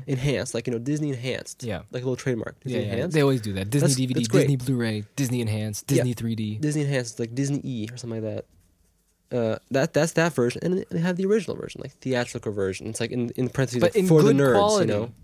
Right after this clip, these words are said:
Speaker 1: Yeah. Yeah, that's what I'm saying.
Speaker 2: <laughs> Good quality.
Speaker 1: H D, yeah, so what
Speaker 2: What
Speaker 1: do you
Speaker 2: do you
Speaker 1: wanna
Speaker 2: wanna
Speaker 1: say?
Speaker 2: say
Speaker 1: You
Speaker 2: about
Speaker 1: were
Speaker 2: that?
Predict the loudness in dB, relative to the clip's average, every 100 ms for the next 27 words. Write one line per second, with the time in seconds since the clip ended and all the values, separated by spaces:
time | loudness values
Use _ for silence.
0 | -10 -8 -8 -12 _ _ _ _ _ -8
1 | -6 -2 0 2 2 2 0 0 0 0
2 | -2 -4 -4 -4 -4 -4 -4 -8 -18 -18
3 | -16 -18 -20 -20 -20 _ _ _ _ _
4 | _ _ _ -10 -8 -4 2 6 6 4
5 | 4 2 4 4